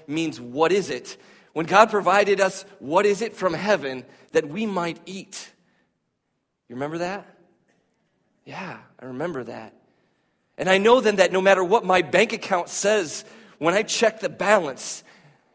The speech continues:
that when I pray, "Give us this day our daily bread," God says,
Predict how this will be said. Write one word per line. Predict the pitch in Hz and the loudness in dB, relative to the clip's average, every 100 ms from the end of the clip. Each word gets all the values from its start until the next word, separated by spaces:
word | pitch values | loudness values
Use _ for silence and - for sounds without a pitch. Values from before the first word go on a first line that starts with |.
| _ | _
that | 180 180 | 0 2
when | 214 | 4
I | 226 | 4
pray, | 233 220 202 165 | 2 0 0 0
"Give | 147 240 226 180 185 - - | 0 0 0 -4 -14 -18 2
us | 220 196 - - | 4 4 -2 -8
this | 160 190 185 - | -4 -4 -2 -10
day | 135 202 202 180 143 | -6 -2 0 0 -2
our | 143 175 170 | 0 0 0
daily | 135 175 185 170 | -2 -4 -4 -6
bread," | 123 160 175 160 - - - | -6 0 2 0 -6 -20 -6
God | 185 202 196 190 | 4 4 4 0
says, | - - 165 160 143 | -6 2 2 2 -4